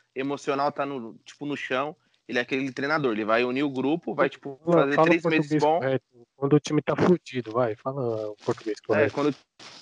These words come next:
Speaker 1: quando o time tem Arthur Gomes, Jean Mota e Laércio, Thailson, o time tá um lixo. Aí ele serve pra isso, pra, tipo, dar uma moral. Só que esses caras que eu citei, não tem como,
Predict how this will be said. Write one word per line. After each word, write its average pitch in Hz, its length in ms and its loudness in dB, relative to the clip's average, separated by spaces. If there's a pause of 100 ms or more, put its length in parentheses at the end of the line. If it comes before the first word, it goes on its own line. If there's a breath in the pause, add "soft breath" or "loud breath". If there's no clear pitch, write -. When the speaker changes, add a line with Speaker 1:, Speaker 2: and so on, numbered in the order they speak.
(220)
Speaker 1:
quando 160 120 4
o - 20 4
time 170 240 6
tem 170 160 6
Arthur 170 340 4
Gomes, 165 400 0
Jean 156 240 -4
Mota 156 260 -2
e 175 60 -2
Laércio, 165 480 2
Thailson, 160 580 -2 (1040)
o - 60 -20
time 139 240 -10
tá - 340 -10
um 165 60 -2
lixo. 160 560 -4
Aí 101 100 -4
ele 113 80 -4
serve 117 220 0
pra 143 180 2
isso, 143 280 -2
pra, 107 200 0
tipo, 127 320 -8 (240 soft breath)
dar 127 180 6
uma 165 80 8
moral. 185 380 6 (220)
Só 165 140 -6
que - 160 -12
esses - 200 -6
caras 160 300 4
que - 60 -2
eu - 20 -2
citei, 147 360 -2
não 156 100 -4
tem 175 160 -10
como, 156 280 -8